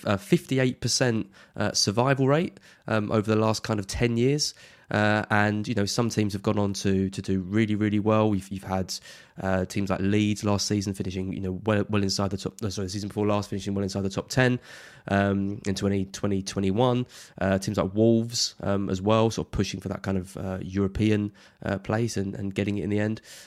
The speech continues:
Um, and then, you know, teams like Sheffield United and, and Newcastle coming up and, and having great options for us in the likes of Lundstrom and, and, uh, Andy Carroll, if you can remember that far back. So these are kind of some of the, the top teams. So we have a look at, at Newcastle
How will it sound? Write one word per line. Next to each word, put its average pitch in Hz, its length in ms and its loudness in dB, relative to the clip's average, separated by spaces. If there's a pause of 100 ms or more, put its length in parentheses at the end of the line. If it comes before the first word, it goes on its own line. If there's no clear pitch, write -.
(120)
Um, 101 480 0
and 104 160 0
then, 101 300 4
you 101 80 0
know, 98 100 2
teams 101 200 -2
like 95 100 -4
Sheffield 98 260 0
United 98 480 2
and, 92 140 -2
and 95 120 -4
Newcastle 101 520 -2
coming 95 280 -2
up 92 280 -4
and, 92 180 -4
and 95 100 -8
having 95 200 -6
great 98 240 -4
options - 340 -10
for 92 100 -6
us 90 140 -10
in 92 180 -6 (360)
the 95 80 -6
likes 92 220 -4
of 90 100 -4
Lundstrom 92 600 -2
and, 90 300 -6 (420)
and, 92 260 -2
uh, 95 200 4
Andy 104 220 2
Carroll, 113 420 6
if 95 60 -4
you 101 80 -12
can 104 80 -4
remember 101 180 -2
that - 140 -2
far 95 180 0
back. - 360 -2 (760)
So 131 120 8
these 156 180 6
are - 20 -6
kind 143 140 2
of 127 60 2
some 127 160 0
of 117 40 -2
the, 110 160 2
the 113 120 0
top - 240 0
teams. 98 280 2
So 104 120 4
we 110 80 4
have 120 200 -2
a 123 40 2
look 113 180 2
at, 107 140 4
at 101 120 2
Newcastle 98 720 2